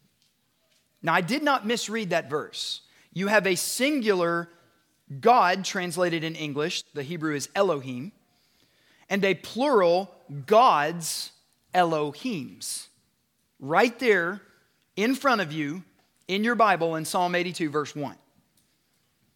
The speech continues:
Now, before anybody freaks out, the Jews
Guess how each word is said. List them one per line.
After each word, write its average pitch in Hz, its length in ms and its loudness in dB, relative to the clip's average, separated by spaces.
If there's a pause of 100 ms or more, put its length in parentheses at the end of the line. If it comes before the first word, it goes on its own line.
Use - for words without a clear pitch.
(240)
Now, 151 100 -4
before 247 320 -2
anybody 277 280 4
freaks 247 520 -2
out, - 460 -6 (920)
the 175 180 -2
Jews 190 760 0